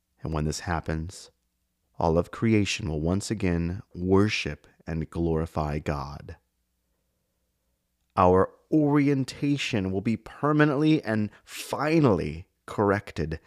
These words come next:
as we love God, love neighbor, and love creation perfectly. This means, of course, that all things have been created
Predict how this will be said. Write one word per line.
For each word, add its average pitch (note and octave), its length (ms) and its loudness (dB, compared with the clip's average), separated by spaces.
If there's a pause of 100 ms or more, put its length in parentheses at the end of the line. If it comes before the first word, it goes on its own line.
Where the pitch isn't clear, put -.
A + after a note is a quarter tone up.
(180)
as A2+ 200 4
we A2 120 6
love B2 360 4
God, D2+ 540 -4 (580)
love F2 260 0
neighbor, A2+ 580 -2 (520)
and F2+ 180 -4
love F2+ 240 0
creation F2 680 -6 (480)
perfectly. D2+ 640 -6 (4000)
This - 240 -8
means, G2 300 0
of C#2+ 100 -10
course, - 640 -8 (600)
that F2+ 140 0
all B2 240 4
things A#2 440 0
have F2+ 120 0
been D#2 160 0
created E2 640 -4